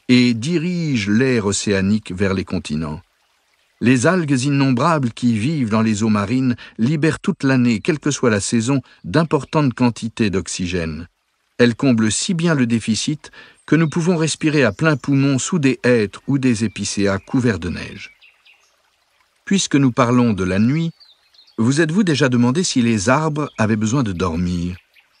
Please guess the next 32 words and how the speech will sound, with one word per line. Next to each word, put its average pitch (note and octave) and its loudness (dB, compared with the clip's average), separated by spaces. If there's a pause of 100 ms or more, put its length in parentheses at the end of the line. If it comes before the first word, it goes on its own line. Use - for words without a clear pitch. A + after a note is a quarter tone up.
(200)
Que G3+ 2
se E3+ 2
passerait-il E3+ -2
si, B2+ 0 (260)
pensant B2 2
les G#2 0
aider, D#3+ 0 (280)
nous C3+ 4
les C#3 0
éclairions C3+ 0
la A2 2
nuit D#3+ 0
pour B2+ -2
qu'ils B2 -2
puissent F3+ -4
synthétiser B2 -2
plus C3 -4
de G2+ 0
sucre ? E2+ -4 (840)
Ce - 0
ne A#2+ 2
serait A#2+ 0
pas G#2+ 0
une G2 0
bonne D#2+ -4
idée. - -14 (960)
Nous A#2 2
savons E3 0
aujourd'hui A#2+ 0 (360)
que A#2+ 2
les A2+ 2
arbres B2 0